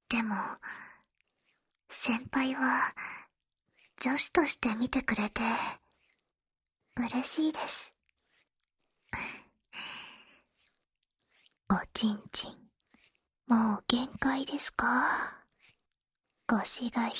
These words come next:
けてますよ。じゃあ、先輩。私と、セックス、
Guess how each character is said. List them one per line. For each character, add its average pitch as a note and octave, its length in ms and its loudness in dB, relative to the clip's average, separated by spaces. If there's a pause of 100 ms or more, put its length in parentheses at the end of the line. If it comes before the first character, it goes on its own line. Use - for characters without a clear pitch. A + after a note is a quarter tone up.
(140)
け C4+ 160 2
て C#4 180 0
ま C#4 180 0
す - 180 -2
よ。 A3 60 -2 (3500)
じ - 100 0
ゃ - 60 4
あ、 - 560 -2 (460)
先 - 360 -4 (240)
輩。 - 240 0 (3250)
私 A3+ 560 2
と、 - 100 -2 (1080)
セ - 240 -2
ッ - 120 -4 (460)
ク - 100 2
ス、 - 200 0